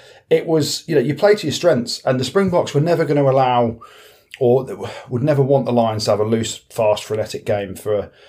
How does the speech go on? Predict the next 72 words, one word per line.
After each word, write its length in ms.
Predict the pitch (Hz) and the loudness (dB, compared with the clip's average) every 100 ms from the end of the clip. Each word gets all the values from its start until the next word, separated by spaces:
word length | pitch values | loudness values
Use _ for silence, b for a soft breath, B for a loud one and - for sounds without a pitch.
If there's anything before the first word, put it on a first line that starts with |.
| B | B
you 100 | - | -4
know, 60 | 110 | -4
to 120 | 107 | -2
tire 260 | - 127 113 | 2 2 2
them 120 | 113 | 0
out 140 | 107 | -4
and 100 | 101 | -4
stretch 340 | - 120 113 - | -6 -4 -4 -6
them 120 | 104 | -10
completely. 520 | 104 98 117 - 98 | -8 -2 -2 -2 -2
They 160 | 117 143 | 0 2
wanted 320 | 139 139 113 | 2 0 0
it 140 | 110 | -2
played 180 | - 113 | 0 -2
at 80 | - | -2
their 120 | 101 | -4
pace. 300 | - 113 101 | -2 -2 -2
Could 280 | - - 156 | -6 -4 -2
the 80 | 165 | 2
Lions 260 | 160 151 | 2 2
have 100 | 139 | 0
done 140 | 147 143 | 0 -2
anything 200 | 135 120 | -2 -2
different? 500 | 151 - 180 - - B B B B - | -2 0 -2 -2 -10 B B B B -4
Um, 520 | 120 117 113 117 117 - | 2 2 2 0 -4 -8
you 80 | 123 | -4
know, 60 | |
they 120 | 117 127 | -2 0
tried 260 | - 123 | 4 4
to 80 | 156 | 2
up 60 | - | -4
the 60 | |
tempo 320 | 117 127 117 117 | 0 0 0 -4
at 80 | |
times, 300 | - 104 113 | -4 -4 -2
they 60 | 117 | 0
really 220 | 123 113 | 0 0
did, 240 | 123 135 - | 2 2 0
but 160 | 117 | -2
then, 420 | 123 120 117 113 B B B B B | 2 4 2 0 B B B B B
you 120 | 120 | -4
know, 100 | 113 - | -4 -4
there 140 | - 117 | -2 -2
were 80 | |
some 420 | 110 120 117 107 - - | 0 0 0 -2 -8 -10
penalties 400 | - 139 135 123 | -2 0 0 -2
that 80 | 117 | -2
went 160 | 120 110 | -4 -2
against 320 | 123 120 117 | -4 -4 -4
us 120 | - | -8
at 60 | - | -6
the 80 | |
wrong 200 | 113 117 | -6 -6
times, 340 | 110 117 113 104 | -2 -2 -2 -6
which 160 | 98 | -6
sapped 200 | - 127 | -4 -4
the 80 | 113 | -4
energy, 360 | 113 120 113 107 | -2 -2 -2 -2
and 160 | 104 | -2
then 160 | 110 107 | -4 -6
the, 140 | 107 | -8
the 120 | - 107 | -8 -10
Springboks 460 | - 120 110 101 | -6 -4 -4 -6
take 220 | - 110 | -2 -2
forever 200 | - 107 | -2 -4
to 100 | 107 | -2
get 120 | 117 - | -6 -6
to 100 | 104 | -6
a 20 | |
line 280 | 110 110 104 | -4 -4 -4
out. 160 | 104 | -2
And, 200 | 120 117 | 0 -2